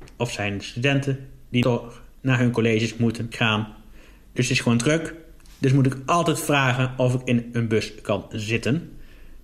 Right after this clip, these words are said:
Dit heb ik mezelf gewoon aangeleerd, maar het is niet, eh, van oorsprong dat ik dit zo snel doe. Maar ja,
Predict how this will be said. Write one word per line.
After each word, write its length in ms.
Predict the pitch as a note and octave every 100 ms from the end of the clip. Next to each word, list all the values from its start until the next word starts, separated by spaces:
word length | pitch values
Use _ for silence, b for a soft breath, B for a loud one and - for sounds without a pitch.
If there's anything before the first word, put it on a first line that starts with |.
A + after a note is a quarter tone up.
| -
Dit 160 | - A#2
heb 100 | A2+
ik 60 |
mezelf 360 | A2+ B2 A2+ A2
gewoon 160 | A2+
aangeleerd, 520 | A#2 A#2+ A#2 G#2+ A#2 C3
maar 120 | G#2
het 100 | G2+
is 120 | G#2
niet, 260 | A2+ G#2+ G#2+
eh, 80 | G2+ - B B B B B B -
van 180 | - C#3+
oorsprong 360 | D3+ C#3 C#3+
dat 120 | C#3+ C3+
ik 80 |
dit 200 | C#3 B2+
zo 100 | -
snel 460 | B2+ C3+ B2 G#2+ A#2
doe. 260 | C3+ C3 D3+ - - -
Maar 120 | C3
ja, 280 | A2+ -